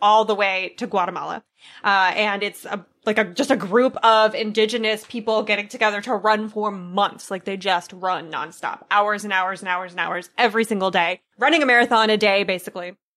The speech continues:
every day for months. And the goal is to renew cultural connections between indigenous groups and heal the land as they're, you know, as they're going. So he drops out of school and joins, um, this group,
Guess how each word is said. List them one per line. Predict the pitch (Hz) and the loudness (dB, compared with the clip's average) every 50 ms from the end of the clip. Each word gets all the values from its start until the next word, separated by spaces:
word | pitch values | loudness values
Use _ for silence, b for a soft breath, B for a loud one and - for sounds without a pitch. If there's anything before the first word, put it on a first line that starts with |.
| _ - | _ -4
every | 202 226 214 233 233 | -4 -2 2 0 2
day | 214 202 190 190 185 | 2 2 0 -2 -2
for | - 208 185 | -2 -4 -4
months. | 185 190 190 180 165 - _ _ _ _ - | -4 -8 -10 -12 -12 -12 _ _ _ _ 0
And | 240 240 240 233 226 220 | 2 4 4 4 2 2
the | 214 220 | 0 0
goal | 214 302 339 370 311 262 240 | 4 4 6 6 6 6 6
is | 233 226 214 - - | 4 2 -2 -4 -8
to | - 262 | -6 -4
renew | 220 220 226 240 269 285 294 | -4 -2 0 0 -2 -2 -2
cultural | 285 - 254 240 - 240 226 | -2 -2 -4 -2 0 -4 -4
connections | 220 - 214 240 294 330 - - - 233 202 202 196 202 196 - - b b b b b | -4 -4 -2 -2 -2 -2 -2 -2 -2 0 0 0 -2 -6 -12 -14 -20 b b b b b
between | 247 240 - 311 339 339 311 | -4 -2 0 2 2 4 4
indigenous | 277 233 208 233 226 233 240 220 208 202 - | 2 4 2 0 0 0 -2 -2 -4 -4 -4
groups | - 220 202 196 185 - - - - b b b | -2 -2 0 0 -2 -6 -14 -20 -20 b b b
and | - 220 | -6 -4
heal | 226 220 254 233 226 | -2 2 4 4 4
the | 220 208 208 | 4 2 -2
land | 190 190 190 190 185 180 185 190 196 - | -2 -2 -4 -4 -4 -4 -6 -8 -10 -6
as | - 185 180 180 170 | -4 -4 -4 -4 -6
they're, | - 190 175 165 165 170 - - | -8 -8 -6 -6 -6 -8 -10 -10
you | - 196 185 | -10 -8 -6
know, | 170 | -6
as | 170 185 - | -8 -8 -8
they're | - 156 | -12 -14
going. | 170 - 170 170 160 - 214 | -10 -10 -10 -10 -10 -12 -6
So | 208 254 247 | -4 -4 -4
he | 233 320 349 | -2 -4 -2
drops | - - 269 370 - - 480 | 2 2 2 2 2 2 0
out | 339 | 0
of | 240 - | 0 -4
school | - - 202 185 185 196 | -6 -8 -8 -6 -6 -6
and | - 240 240 220 | -6 -6 -6 -4
joins, | 185 226 233 277 311 320 277 240 220 202 - B B B B B B B | -2 0 2 2 2 2 0 -4 -6 -8 -12 B B B B B B B
um, | 202 190 185 185 185 185 180 | 0 0 2 0 -2 -6 -10
this | 190 190 233 226 233 - | 0 2 2 2 2 -2
group, | - 240 226 214 214 214 214 - | 2 2 4 4 2 0 -2 -6